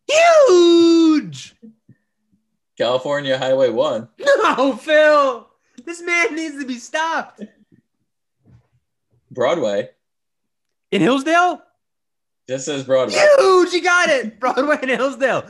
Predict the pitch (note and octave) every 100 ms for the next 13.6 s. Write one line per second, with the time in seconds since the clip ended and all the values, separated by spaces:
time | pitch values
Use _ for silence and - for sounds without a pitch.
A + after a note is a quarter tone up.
0 | A#3 - C4+ D#4+ D4+ B3+ D4+ E4 D4+ -
1 | _ _ _ _ _ _ _ _ _ _
2 | _ _ G#2+ A#2 - F#2+ G2 _ _ _
3 | _ _ _ _ _ _ _ F2 D#2+ -
4 | _ _ _ _ G2 F#2 D#2+ B1+ - _
5 | _ _ _ _ _ _ _ _ _ _
6 | _ - A#2 A#2+ C#3+ D#3 B2 C3+ C#3 -
7 | G#2+ G#2+ C3+ D#3 G#2+ F2 F2+ G#2+ - A2
8 | A2+ A#2 G#2+ A2+ A2+ A2 A2 A2 A2 G2
9 | G#2 B2 G#2+ D2+ D2+ - _ _ G2 G#2
10 | G2 G2 D#2+ G#2 G2 G#2 G#2 - F2+ D#2+
11 | D#2+ F#2 G#2 G#2 G2+ G2+ F#2 F#2+ F#2+ F#2+
12 | - F#2+ - G#2 F#2 G2 F#2+ - F#2+ F#2
13 | F2 F#2+ F2+ F2 E2+